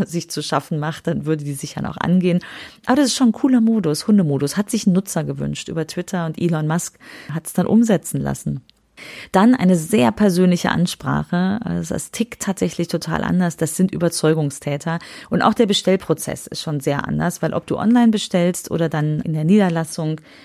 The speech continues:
das ist dasselbe. Also du feilst da nicht über den Preis, sondern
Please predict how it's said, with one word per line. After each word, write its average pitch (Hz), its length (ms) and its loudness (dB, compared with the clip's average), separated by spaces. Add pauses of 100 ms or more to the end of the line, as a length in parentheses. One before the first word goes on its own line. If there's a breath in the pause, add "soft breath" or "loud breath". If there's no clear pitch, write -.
(220 loud breath)
das - 180 -6
ist - 160 -2
dasselbe. - 600 0
Also - 180 -6
du 127 100 -2
feilst 170 480 0
da 160 80 0
nicht 170 200 2
über 151 160 0
den 135 160 -2
Preis, 220 500 0
sondern 165 400 0